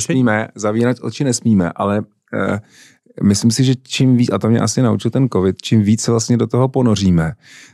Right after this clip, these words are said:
tak tím, eh, míň, mm, jsme potom schopní takovou rozdávat právě, eh,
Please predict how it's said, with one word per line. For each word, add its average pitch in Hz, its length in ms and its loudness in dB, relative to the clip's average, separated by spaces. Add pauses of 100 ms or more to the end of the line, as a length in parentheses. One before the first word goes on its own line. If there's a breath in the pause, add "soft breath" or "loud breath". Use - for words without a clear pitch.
tak 101 260 -4
tím, 123 260 2 (100)
eh, - 40 -18 (480)
míň, 107 680 4 (340)
mm, 92 280 -2
jsme 113 220 0
potom 123 300 -2
schopní 117 400 0
takovou 117 540 0
rozdávat 110 480 0
právě, 113 480 0
eh, - 40 -4